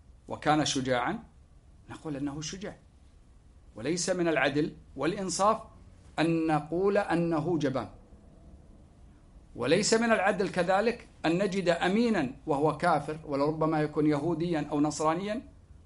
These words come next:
ونقول: "لا، لم يكن أميناً، بل كان، يعني، خائناً و، و". هذا من الظلم.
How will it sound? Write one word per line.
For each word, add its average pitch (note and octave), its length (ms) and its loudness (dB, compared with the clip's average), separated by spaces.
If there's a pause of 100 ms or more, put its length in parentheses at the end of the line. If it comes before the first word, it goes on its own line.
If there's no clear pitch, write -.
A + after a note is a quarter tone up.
ونقول: D#3 420 4
"لا، E3+ 260 2 (200)
لم D3+ 520 0
يكن E3 320 0
أميناً، D3+ 480 0 (380)
بل C3+ 160 -2
كان، D#3 560 0 (420)
يعني، C3+ 300 2
خائناً D3+ 640 4
و، D3 320 2
و". E3+ 100 -2 (520)
هذا A#2 260 -8
من C3 120 -4
الظلم. D#3 320 -6